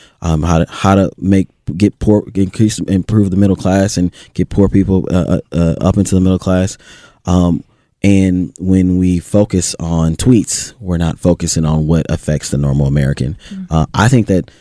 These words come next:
Speaker 1: there's a lot of things that Republicans and Democrats agree on it, it, it, within those policies. There's, there's definitely some compromises there, but we've, we've come to this, uh, to politics of show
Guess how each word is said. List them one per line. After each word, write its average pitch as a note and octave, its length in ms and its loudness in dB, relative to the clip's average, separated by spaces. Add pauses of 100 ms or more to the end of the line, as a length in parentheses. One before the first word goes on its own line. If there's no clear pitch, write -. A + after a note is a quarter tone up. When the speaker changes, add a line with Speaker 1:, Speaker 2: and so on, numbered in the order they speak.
(140)
Speaker 1:
there's F#2 160 0
a E2+ 80 2
lot F2+ 300 4
of G#2+ 80 -2
things A2 180 2
that G2 80 0
Republicans F#2 380 0
and E2+ 80 -2
Democrats F#2+ 400 0
agree F2+ 260 4
on C#3+ 400 0
it, A#2 160 0
it, G2 300 -2
it, F#2+ 460 -4
within A2 260 2
those A2+ 140 0
policies. B2+ 420 -2
There's, F#2 180 -4
there's F2 240 -2
definitely F2+ 280 0
some - 160 -8
compromises G#2 580 0
there, A2+ 240 0 (340)
but F#2+ 200 0
we've, B2+ 340 2 (340)
we've A2+ 160 -6
come B2+ 220 2
to A#2+ 120 0
this, G#2 360 -2
uh, F2 260 -4 (140)
to G2 120 -2
politics G2 520 0
of D#2 80 -4
show B2 400 0